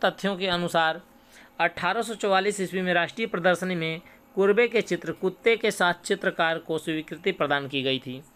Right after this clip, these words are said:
ओरना का भोजन चित्र पर कुर्बे को पुरस्कार प्राप्त हुआ था। कुर्बे के प्रमुख चित्र हैं स्नान मग्न युवती, तोता व तरुणी, सेन नदी के किनारे पर दो महिलाएं, ओरना के दफन संस्कार,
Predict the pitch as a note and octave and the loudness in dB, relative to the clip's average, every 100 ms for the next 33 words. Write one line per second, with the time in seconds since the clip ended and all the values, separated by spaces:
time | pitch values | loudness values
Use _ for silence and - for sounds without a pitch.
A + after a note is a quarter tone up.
0 | _ - - - - F3+ F#3+ A#3 A3 G3 | _ -20 -20 -12 2 2 4 2 2 2
1 | C#3+ C#3+ D#3 E3 C3 - F#3 F3+ E3+ D3 | 4 2 2 0 -2 -4 -4 -2 -2 0
2 | F#3 F3+ G3+ F#3 E3+ F3+ E3+ - E3+ E3 | -2 0 -2 -4 -2 -2 -2 0 0 2
3 | D#3 D3 C3+ C#3+ C#3 C3+ D3 - - _ | 0 0 -2 0 0 -2 -4 -14 -20 _
4 | - G#3+ A3+ D4+ C#4 A#3 G3+ G#3 - F#3 | 0 2 2 0 -2 0 -2 -2 -4 -4
5 | F3 D3 C#3+ C#3+ F3 G3 F#3 F#3+ G3+ E3+ | 0 0 0 -2 -4 -4 -2 -2 -2 -2
6 | D3+ C#3+ C3+ D3+ _ _ _ - E3 E3 | -2 -4 -8 -10 _ _ _ -6 -4 0
7 | G#3 G3+ G3+ E3 D#3+ E3+ C#3 C3+ - _ | 2 2 0 0 2 0 0 -6 -16 _
8 | - _ - - G3+ G#3+ G#3+ G3 G3+ G3+ | -20 _ -18 -6 0 0 0 0 -2 -2
9 | F#3+ G3 F#3 F#3+ G#3 F3+ F3 F#3+ D3 D3 | -4 -2 0 0 0 0 0 0 2 2
10 | D3+ F3+ - _ _ - F3 F3+ G3+ G#3+ | 0 -6 -14 _ _ -6 0 0 0 -2
11 | G3 E3+ E3+ F#3+ F#3 D#3+ - D3 D3 | 0 -2 -2 -6 -4 -8 -2 0 0